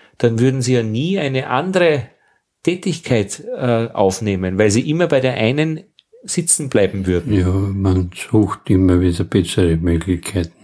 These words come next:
Speaker 1: Aber so die Konzentration zu verlieren, auch als Stärke zu sehen, finde ich, also, oder als wichtige
Speaker 2: Das ist,
Speaker 1: Eigenschaft?
Speaker 2: das ist ja das, das Schöne an der Wissenschaft, dass man immer neugierig ist.
Speaker 1: Ja.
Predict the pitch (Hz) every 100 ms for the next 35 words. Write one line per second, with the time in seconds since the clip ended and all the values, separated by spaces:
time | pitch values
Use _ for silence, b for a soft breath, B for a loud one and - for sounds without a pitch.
0 | - _ _ _ b b b 117 127 143
1 | 127 113 123 117 120 107 - 110 156 -
2 | 135 123 107 135 143 117 117 101 - 113
3 | 104 160 160 160 139 143 147 - 143 143
4 | 139 - - b b b b - 101 107
5 | 95 _ - 110 98 107 101 - 107 -
6 | 160 131 127 120 123 135 135 113 - -
7 | 104 135 - 127 101 98 - - 110 107
8 | 104 113 - - - - - - _ _
9 | _ 247 - _ _ - - - - -
10 | 104 98 98 92 98 92 101 98 - 104
11 | - 101 - - _ B B B B B
12 | - 107 98 104 101 101 95 92 87 82
13 | 82 82 80 82 101 - - - - -
14 | 107 101